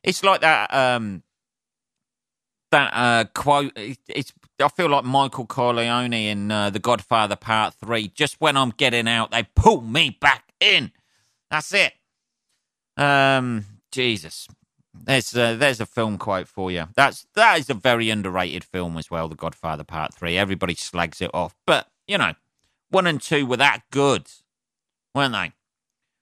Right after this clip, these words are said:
One and two were that good that three was never gonna follow it, were they? Uh, not with Andy Garcia anyway. Was it Andy Garcia in that? Yeah, it was Andy Garcia.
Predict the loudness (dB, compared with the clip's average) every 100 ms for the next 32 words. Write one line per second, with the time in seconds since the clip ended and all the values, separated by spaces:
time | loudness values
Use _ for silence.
0 | _ -2 0 0 -2 -2 -2 0 0 0
1 | -4 -4 -2 -6 -6 -4 -2 0 -2 -2
2 | -2 -2 -2 -4 -4 -4 -4 -4 -8 _
3 | _ _ _ _ _ -2 0 0 -2 -8
4 | _ _ _ _ _ _ 0 2 4 4
5 | 4 2 2 0 0 2 2 0 -4 0
6 | 0 0 -2 -2 0 -2 -2 -4 -6 -8
7 | -6 -4 -4 -4 -4 -4 -6 -6 -6 -6
8 | -10 -6 -4 -4 -6 -14 -16 -16 -14 -8
9 | -6 -6 -6 -10 -12